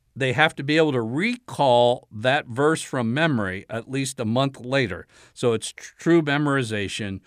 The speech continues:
true hiding the Word of God in their heart. So this is something very important because what you're doing is rooting children in the Scriptures. Be-, they become familiar with them.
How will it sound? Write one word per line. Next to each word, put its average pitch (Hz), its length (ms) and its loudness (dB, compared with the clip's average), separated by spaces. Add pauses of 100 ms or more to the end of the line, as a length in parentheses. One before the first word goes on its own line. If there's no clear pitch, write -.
(340)
true 151 640 2
hiding 135 680 -2
the 107 100 -6
Word 110 380 0
of 92 160 -8
God 92 480 -4 (360)
in 104 200 -6
their 95 200 -4
heart. - 520 -8 (380)
So 113 380 0 (340)
this 147 380 0
is 117 140 -6
something 113 580 -2
very 156 800 6
important 110 800 0
because 110 400 -4
what 143 240 -2
you're 127 100 0
doing 131 520 -2
is 104 240 -6
rooting 120 640 2
children 120 520 -2
in 98 160 -4
the 127 120 -4
Scriptures. 95 760 -8 (440)
Be-, 131 160 -8 (300)
they 131 180 -2
become 143 400 0
familiar 160 760 2
with 110 280 -2
them. 101 400 -6